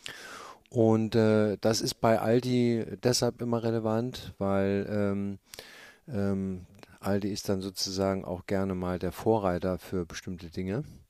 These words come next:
Und wenn die etwas machen, dann machen das, äh, andere Firmen gerne nach.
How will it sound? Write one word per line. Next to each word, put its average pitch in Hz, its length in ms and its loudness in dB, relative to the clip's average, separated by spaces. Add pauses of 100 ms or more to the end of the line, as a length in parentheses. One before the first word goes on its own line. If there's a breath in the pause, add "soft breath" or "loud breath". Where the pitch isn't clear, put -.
(560 loud breath)
Und 98 220 -6
wenn 101 200 -2
die 110 360 -4 (160)
etwas - 280 -6
machen, 107 340 -2
dann 98 160 -2
machen 98 280 -6
das, 92 360 -4
äh, 90 460 -4
andere 95 280 -6
Firmen 87 600 -4 (120)
gerne 85 320 -4
nach. 98 420 0